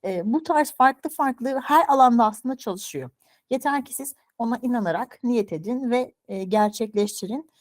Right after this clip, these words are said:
E, biz yakut için her yerde kullanıyoruz. Mesela Sevinç Hanım bizim eski yakutlarımızdan.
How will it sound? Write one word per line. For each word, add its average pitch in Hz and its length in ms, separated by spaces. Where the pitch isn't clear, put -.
E, 185 300
biz 220 180
yakut 247 380
için 285 180
her 285 200
yerde 269 260
kullanıyoruz. 247 480
Mesela 233 180
Sevinç 254 360
Hanım 240 200
bizim 226 200
eski 233 260
yakutlarımızdan. 190 920